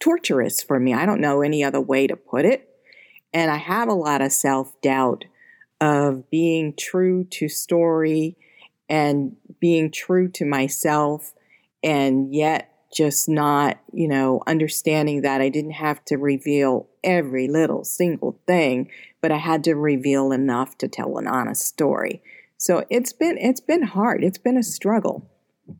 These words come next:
It has been a struggle. Things have worked in places and things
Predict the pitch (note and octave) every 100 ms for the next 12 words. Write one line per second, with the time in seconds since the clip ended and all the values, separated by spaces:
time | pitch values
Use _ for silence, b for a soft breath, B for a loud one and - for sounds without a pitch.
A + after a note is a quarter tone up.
0 | - E3 F#3+ F#3 F3+ E3+ F3 - D#3+ -
1 | - G#3 A3+ A#3 - G#3 F3 C#3+ D3 F#3
2 | C4+ - B3 B3 A#3+ A#3 A3+ A3+ A#3 G#3
3 | - D#3 D#3 F3 F3+ F3+ E3